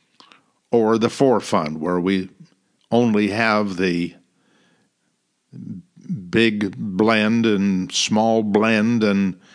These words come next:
big value and small value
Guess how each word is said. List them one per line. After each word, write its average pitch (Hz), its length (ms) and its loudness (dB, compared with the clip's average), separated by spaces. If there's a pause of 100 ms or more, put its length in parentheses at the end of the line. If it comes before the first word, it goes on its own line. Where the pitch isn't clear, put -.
(640)
big 101 300 0
value 110 540 2
and 95 180 0
small 117 680 0
value 104 1200 -2